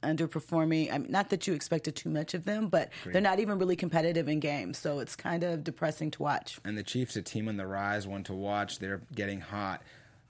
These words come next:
Speaker 2: The Vikings' first loss of the season to the Eagles. Twenty-one ten, Philadelphia beats Minnesota and Sam Bradford.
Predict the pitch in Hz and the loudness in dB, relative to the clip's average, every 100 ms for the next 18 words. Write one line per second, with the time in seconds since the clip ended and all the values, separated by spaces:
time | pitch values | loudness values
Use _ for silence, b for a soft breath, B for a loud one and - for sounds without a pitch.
0 | - 101 104 95 120 139 98 87 - 117 | -10 -6 -2 2 2 0 -4 -4 -4 -2
1 | 139 127 139 139 127 104 - - 139 139 | -2 0 0 0 -2 -2 0 2 2 2
2 | 92 104 87 - 143 147 95 - - 143 | -2 -4 -6 0 2 2 -2 -4 0 2
3 | 160 156 - 156 131 113 110 131 120 98 | 4 2 2 0 2 0 0 0 0 -2
4 | 90 123 - 120 101 117 135 101 95 - | -2 -2 0 -2 -2 0 0 0 -4 -6
5 | 98 95 98 - 87 | -4 -2 -4 -4 -10